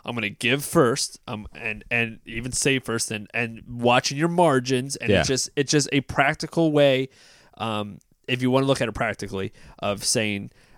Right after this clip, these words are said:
Speaker 1: "This, this is what I'm gonna do to, to make sure that I am a generous person," which everyone, no matter what you believe, would say is a
Speaker 2: Mm-hmm.
Speaker 1: commendable thing. I'm,
Speaker 2: Mm-hmm.
Speaker 1: I am generous 'cause I give ten percent of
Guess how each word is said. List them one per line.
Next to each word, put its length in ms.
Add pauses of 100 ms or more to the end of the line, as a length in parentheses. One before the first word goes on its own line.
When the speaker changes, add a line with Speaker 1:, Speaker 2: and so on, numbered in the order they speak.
(140)
Speaker 1:
"This, 240
this 240
is 80
what 160
I'm 60
gonna 160
do 300
to, 400 (380)
to 120
make 220
sure 180
that 140 (120)
I 360
am 80
a 100
generous 380
person," 320
which 160 (120)
everyone, 500
no 80
matter 200
what 180
you 100
believe, 280
would 140
say 260
is 340
a 40
Speaker 2:
Mm-hmm. 340 (220)
Speaker 1:
commendable 520
thing. 360
I'm, 160
Speaker 2:
Mm-hmm. 80
Speaker 1:
I 80
am 160
generous 320
'cause 140
I 100
give 340
ten 220
percent 420
of 140